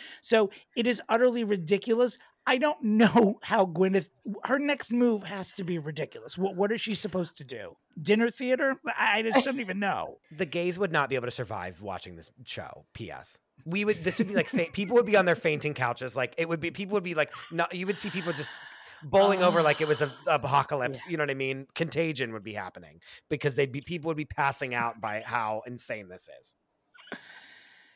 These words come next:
Speaker 1: Kat,
Speaker 3: <sighs>
Speaker 1: I don't know how you're gonna make a decision between these two. I already have chosen Chris as the
Speaker 2: <laughs>
Speaker 1: Parafantian.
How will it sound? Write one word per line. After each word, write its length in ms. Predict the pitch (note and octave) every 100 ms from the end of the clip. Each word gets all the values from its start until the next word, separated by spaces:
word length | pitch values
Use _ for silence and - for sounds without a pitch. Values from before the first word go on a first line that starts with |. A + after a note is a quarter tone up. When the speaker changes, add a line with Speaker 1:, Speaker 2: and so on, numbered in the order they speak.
| _
Speaker 1:
Kat, 440 | - G3 G#3 A3+ - - - - D4 C4+
Speaker 3:
<sighs> 580 | G#3+ - - - - -
Speaker 1:
I 100 | A3
don't 440 | F#3+ C4 C#4+ D4+
know 640 | A#3+ A3 G#3 F3 D#3 D3+ - _ _ _
how 380 | - - F#3+ G3
you're 180 | G3 F3+
gonna 180 | F3+ F3+
make 240 | E3+ E3
a 40 | D3+
decision 540 | D3 - E3+ C#3+ C#3+
between 420 | C#3 B2+ D#3+ D3
these 240 | C#3+ D3 -
two. 180 | C3 A2+ D#4 -
I 320 | G#3+ C#4 C#4+ -
already 460 | G3+ F#3+ F#3 F3+ F3+
have 180 | F3+ - _
chosen 400 | - F#3 F3 G#3
Chris 400 | - - - -
as 120 | -
the 320 | G4+ - -
Speaker 2:
<laughs> 80 | E3+
Speaker 1:
Parafantian. 840 | - F3 - - B3+ - G3 -